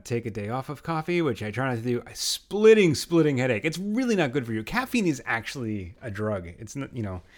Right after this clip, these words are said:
I know people don't consider it that, but it really is. It's, it's dangerous, man. I, I really need to, I tried to curtail it a bit a while ago. I was down to one cup a day. I would just have my one cup in the morning, but I'm, I'm back up to, like, two or three a day. And, and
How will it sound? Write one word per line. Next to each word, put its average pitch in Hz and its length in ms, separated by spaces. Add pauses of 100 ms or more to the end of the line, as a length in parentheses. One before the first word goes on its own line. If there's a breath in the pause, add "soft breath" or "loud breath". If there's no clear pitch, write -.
(380 soft breath)
I 143 60
know 156 100
people 160 220
don't 143 180
consider 131 340
it 170 120
that, 196 180
but 123 100
it 127 100
really 151 360
is. 101 240
It's, 135 200
it's 160 200
dangerous, 110 540
man. 101 240
I, 139 280
I 143 80
really 196 280
need 117 160
to, 95 140 (280 soft breath)
I 165 80
tried 220 200
to 214 40
curtail 160 520
it 190 80
a 190 40
bit 202 380
a 151 60
while 151 280
ago. 202 320 (680 loud breath)
I 151 80
was 151 140
down 160 240
to 156 60
one 139 240
cup 147 180
a 127 40
day. 127 220
I 151 40
would 131 120
just 117 120
have 131 100
my 113 120
one 117 200
cup 120 220
in 117 60
the 110 40
morning, 123 420 (400 soft breath)
but 104 220 (400)
I'm, 139 160 (120)
I'm 131 120
back 123 240
up 110 80
to, 107 80
like, 92 160
two 107 140
or 101 40
three 101 220
a 90 60
day. 98 220
And, 87 140
and 123 280